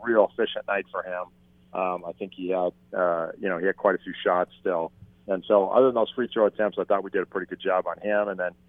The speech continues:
everybody else, we just really wanted to be an aggressive rotation team and force him to beat us off the dribble and make that extra pass, uh, something they haven't done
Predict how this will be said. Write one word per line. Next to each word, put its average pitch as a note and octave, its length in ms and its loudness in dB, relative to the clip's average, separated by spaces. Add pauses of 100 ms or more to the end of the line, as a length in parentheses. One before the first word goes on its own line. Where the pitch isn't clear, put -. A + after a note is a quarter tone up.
(260)
everybody G#2 420 2
else, G#2 340 6
we G2+ 80 -10
just F#2+ 200 -14 (100)
really G2 220 -4
wanted F#2+ 280 -8
to F#2+ 60 -12
be G2 160 -6
an F#2 80 -6
aggressive F#2+ 440 -4
rotation G2 560 -4 (100)
team G2 220 -10
and F2+ 80 -14 (100)
force G2+ 240 -8
him G2+ 160 -8
to E2+ 140 -12
beat F#2+ 140 -8
us F#2+ 140 -4
off G2 180 0
the F#2 60 -12
dribble F#2+ 380 -2
and E2+ 100 -8
make F2 200 -6
that F2+ 140 0
extra E2+ 300 -4
pass, F2 420 0 (520)
uh, E2+ 280 0
something F#2 240 -6
they F2 120 -6
haven't F2 320 -6
done F2+ 340 -4